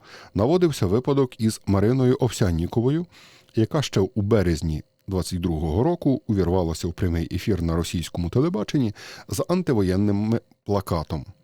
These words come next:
Я відразу пригадала цю новину. Я пам'ятаю, що прийняла це за правду, а от ви, отче,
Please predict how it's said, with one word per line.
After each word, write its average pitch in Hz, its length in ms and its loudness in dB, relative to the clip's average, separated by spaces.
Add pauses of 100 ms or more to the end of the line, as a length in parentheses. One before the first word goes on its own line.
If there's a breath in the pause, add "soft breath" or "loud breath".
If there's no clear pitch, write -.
(420 loud breath)
Я 165 180 4
відразу 135 380 4
пригадала 104 520 2
цю 127 180 2
новину. 87 500 2 (580 loud breath)
Я 139 140 4
пам'ятаю, 110 540 4
що 101 260 0
прийняла 104 540 4
це 113 180 2
за 101 120 2
правду, 80 560 -2
а 98 120 0
от 82 200 -4
ви, 190 100 2
отче, 180 520 -2